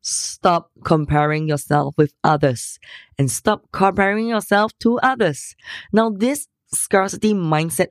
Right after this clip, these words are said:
often leads to comparison, envy, and jealousy. Hey, when another woman succeeds, there's ano-, something for us to learn.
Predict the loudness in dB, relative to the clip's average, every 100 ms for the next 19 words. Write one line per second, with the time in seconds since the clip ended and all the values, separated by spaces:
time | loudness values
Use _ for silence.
0 | 2 0 0 -4 0 0 2 0 -2 -2
1 | -4 -2 -4 -2 0 0 0 -2 0 0
2 | -2 _ -2 0 0 -2 -2 -2 0 0
3 | 0 0 2 2 2 -2 -2 -6 -6 _
4 | -20 -20 -4 2 2 2 -2 2 2 2
5 | -2 0 0 0 -2 -4 -4 -4 -4 -8
6 | -8 -12 -14 -20 -20 -4 -2 0 -2 -2
7 | -2 -2 -2 -2 0 0 0 0 0 0
8 | -2